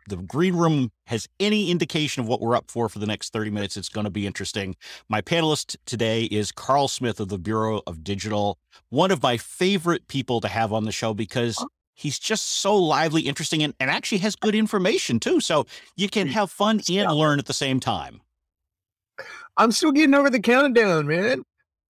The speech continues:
Speaker 2: I wasn't, you told me my, my mic was hot, so I couldn't go ten, nine,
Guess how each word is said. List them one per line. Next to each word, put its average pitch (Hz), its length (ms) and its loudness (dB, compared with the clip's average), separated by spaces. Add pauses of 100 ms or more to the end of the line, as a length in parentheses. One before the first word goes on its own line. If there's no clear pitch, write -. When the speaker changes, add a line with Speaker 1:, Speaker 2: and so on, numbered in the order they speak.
(420)
Speaker 2:
I 185 80 4
wasn't, 240 320 4
you 233 100 2
told 254 220 4
me 254 80 2
my, 202 320 4
my 175 160 2
mic 202 260 2
was 185 140 2
hot, 156 220 4
so 170 160 2
I 160 60 2
couldn't 202 200 2
go 160 220 -2
ten, 240 480 0 (240)
nine, 233 540 0